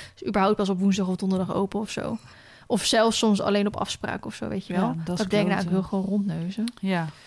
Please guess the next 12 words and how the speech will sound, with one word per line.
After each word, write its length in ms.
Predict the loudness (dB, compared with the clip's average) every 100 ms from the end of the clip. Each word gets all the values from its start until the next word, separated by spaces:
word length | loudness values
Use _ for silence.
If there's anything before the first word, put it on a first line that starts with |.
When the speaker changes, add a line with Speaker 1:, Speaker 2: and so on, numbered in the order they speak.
| 0
Speaker 2:
Ja, 320 | 4 6 4 -2
precies. 440 | -4 0 -2 0
Lekker 300 | -2 0 4
neuzen. 440 | 4 6 4 2 0
Speaker 1:
Ja, 200 | 2 4
weet 100 | 4
je, 60 | 4
Speaker 2:
Kringloopwinkels 800 | 4 6 6 6 2 0 -2 0
zijn 160 | 2
ook 140 | 2 0
een 80 | -2
aanrader. 640 | 0 0 -2 -4 -4 -6